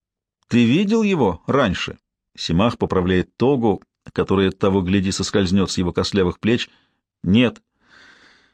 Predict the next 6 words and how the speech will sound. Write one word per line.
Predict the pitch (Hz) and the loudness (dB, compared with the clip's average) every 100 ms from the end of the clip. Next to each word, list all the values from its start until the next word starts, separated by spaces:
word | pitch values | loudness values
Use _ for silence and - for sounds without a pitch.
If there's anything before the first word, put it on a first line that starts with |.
| _ _ | _ _
Футляр | - 139 147 156 208 214 | -2 0 2 0 2 0
принадлежал | - 151 143 135 135 127 190 156 | 0 0 2 2 0 0 0 0
архиепископу | 135 - 135 - 175 - 151 160 139 | -2 0 -2 0 -4 -2 -2 -2 0
Александру. | 151 147 - 101 78 67 - _ _ _ _ _ _ _ _ _ | -2 -2 -2 0 -2 -6 -10 _ _ _ _ _ _ _ _ _
Сегодня | - 131 156 156 165 | -4 0 2 2 0
вечером, | 185 165 101 78 73 | 0 0 -2 -4 -6